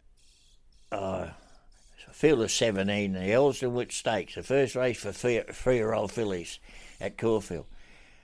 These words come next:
Well, it was a, a gem of a ride, uh, seventeen runners, and he just,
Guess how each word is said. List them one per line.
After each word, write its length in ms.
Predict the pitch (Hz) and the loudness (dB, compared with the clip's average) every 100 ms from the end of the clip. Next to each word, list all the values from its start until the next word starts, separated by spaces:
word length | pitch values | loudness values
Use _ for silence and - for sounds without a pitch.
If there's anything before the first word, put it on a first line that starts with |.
| - - | -16 -6
Well, 300 | 113 113 - | -2 -2 -4
it 60 | 117 | -6
was 200 | 104 107 - - - _ - - - - 110 - | -6 -8 -18 -20 -20 _ -20 -20 -20 -16 -14 -8
a, 340 | 110 107 104 | -6 -4 -4
a 60 | 104 | -6
gem 340 | 104 156 160 | -2 2 4
of 120 | 117 95 | 2 0
a 120 | 85 | -2
ride, 600 | 85 92 90 92 82 82 - - - | -2 -2 -2 -2 -6 -14 -20 -20 -14
uh, 180 | 90 87 | -12 -6
seventeen 580 | - 156 123 113 110 | -2 0 0 0 0
runners, 460 | 104 107 107 107 98 - - - - | 0 -2 0 -2 -4 -10 -20 -20 -6
and 120 | 110 | -4
he 140 | 107 | -4
just, 520 | 98 107 98 - - | -4 -4 -6 -10 -14